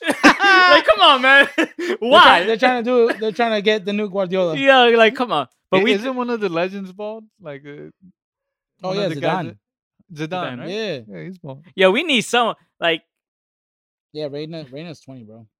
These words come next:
Speaker 2: Yeah, you see, everyone's between twenty to twenty-six.
Speaker 1: Like,
Speaker 2: That whole
Speaker 1: Pulisic
Speaker 2: team.
Speaker 1: was twenty-four. I think, uh, there was a kid that was actually from New Jersey. He's, like,
Speaker 2: Ty-, Tyler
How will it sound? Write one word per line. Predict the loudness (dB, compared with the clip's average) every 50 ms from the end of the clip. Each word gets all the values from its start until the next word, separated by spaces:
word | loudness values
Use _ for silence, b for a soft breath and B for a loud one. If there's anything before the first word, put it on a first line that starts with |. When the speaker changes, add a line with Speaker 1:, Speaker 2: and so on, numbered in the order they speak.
| _ -14
Speaker 2:
Yeah, | -14 -12
you | -12 -12
see, | -12 -10 -10 -10 -10 B B B
everyone's | -4 -4 -2 -4 -4 -6 -6 -6
between | -6 -8 -8 _ -10 -12 -12 -14
twenty | _ _ -14 -12 -12 -10 -10 -10
to | -12
twenty-six. | -12 -14 -16 -16 -16 -16 -12 -12 -12 -12 _ _ -14
Speaker 1:
Like, | -10 -8
Speaker 2:
That | -6 -4
whole | -2 -2 -2
Speaker 1:
Pulisic | -2 -4 -8
Speaker 2:
team. | -8 -8
Speaker 1:
was | -14 -14
twenty-four. | _ -14 -14 -12 -12 -12 -12 -12 -10 -8 -8 -8 -8 -8 -8 -10 -12 -14 _ _ _ _ _ _ _ _ _ _ _ _ _ -20
I | -20 -20
think, | _ -14 -14 -14 -14 -14 -16 -16
uh, | -16 -16 -16 -16 -18 -18 -18 -20 -20 _ _ _ _ _ _ _ _ _ _ _ _ _ _ _ _ -14
there | -12 -12
was | -10 -12
a | -14
kid | -14 -12 -12 -10 -10 -10
that | -10 -12 -12
was | -14 -16 -16
actually | -16 -18 -16 -18 -20 -20
from | -20 -18 -18 -18 -18 -18 -20 -20
New | -20 -20 -20
Jersey. | -20 -18 -18 -18 -20 -20 -20 -20
He's, | -20 -18
like, | -18 -16 -12
Speaker 2:
Ty-, | -8 -6
Tyler | -4